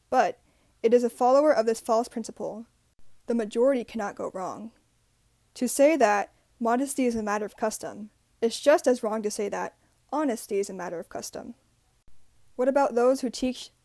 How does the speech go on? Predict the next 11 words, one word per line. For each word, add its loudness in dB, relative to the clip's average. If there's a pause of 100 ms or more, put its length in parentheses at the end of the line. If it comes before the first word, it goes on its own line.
(100)
what -2
is -2
customary -2
does -4
not -2
affect -6
us? -12 (720)
Pope 0
Pius 2
the -4
twelfth -2